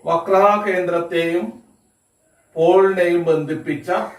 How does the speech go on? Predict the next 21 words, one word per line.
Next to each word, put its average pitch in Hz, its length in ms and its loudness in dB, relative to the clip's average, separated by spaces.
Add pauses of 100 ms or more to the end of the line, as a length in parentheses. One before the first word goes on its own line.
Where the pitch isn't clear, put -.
(140)
ഈ - 20 2 (160)
നേർരേഖയ്ക്ക്, 147 920 -2 (1000)
ഇങ്ങനെ 170 180 -6
വരയ്ക്കുന്ന 175 380 0
ഈ - 100 0
നേർരേഖയ്ക്ക് 147 720 0 (560)
സമാന്തരമായിട്ടാണ് 170 1200 0 (140)
ദൂരെയുള്ള 175 560 -4
വസ്തുക്കളിൽ 139 460 -6
നിന്നുള്ള 135 280 -2 (100)
പ്രകാശം 120 520 -6
വരുന്നത്. 104 380 -6 (1040)
ഈ 226 80 0 (120)
പ്രകാശം 220 480 4 (140)
ദർപ്പണത്തിൽ 202 520 0 (100)
തട്ടി 135 380 -4 (1000)
ഒരു 202 180 2 (100)
ബിന്ദുവിൽ 196 420 2 (100)
കൂടി 131 220 0 (240)
കടന്നു 165 340 0
പോകുന്നു. 101 340 -6